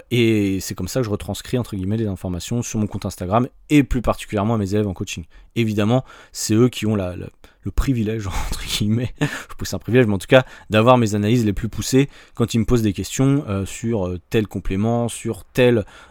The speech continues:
entraînement, comment le faire, et cetera, tel exercice. Et bien évidemment, euh, je passe mon plus clair de, le cl-,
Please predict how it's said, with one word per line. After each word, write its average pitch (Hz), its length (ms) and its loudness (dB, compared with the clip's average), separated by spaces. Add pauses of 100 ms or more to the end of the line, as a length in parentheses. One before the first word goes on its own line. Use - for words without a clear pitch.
entraînement, 110 500 0
comment 104 240 -2
le 98 80 -2
faire, 117 180 -2
et 104 60 0
cetera, 104 480 -2
tel 135 320 2
exercice. 110 560 -4 (400)
Et 104 40 -6
bien 101 120 -2
évidemment, 101 400 -6 (300)
euh, 95 220 -12
je - 120 -14
passe - 260 -4
mon 107 80 -2
plus 117 160 -4
clair 135 220 2
de, 117 100 0
le 104 200 0
cl-, 127 180 -6